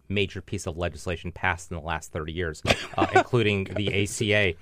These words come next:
The other poll, uh, that five thirty-eight did last week, they compared the approval rating of this thing. Uh, this tax cut, and I'll, in, in parentheses, in, in, in quotation marks,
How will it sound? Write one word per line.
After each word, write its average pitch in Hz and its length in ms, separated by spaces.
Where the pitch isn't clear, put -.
The 120 140
other 151 160
poll, 117 420
uh, 107 200
that 101 160
five 110 260
thirty-eight 104 360
did 98 120
last 90 240
week, 110 160
they 92 100
compared 101 380
the 92 160
approval 104 560
rating 90 300
of 80 100
this 92 180
thing. 85 220
Uh, 110 160
this 156 480
tax - 580
cut, 117 420
and 90 140
I'll, 90 160
in, 92 220
in 90 100
parentheses, 98 600
in, 98 260
in, 95 220
in 92 160
quotation 101 460
marks, 82 200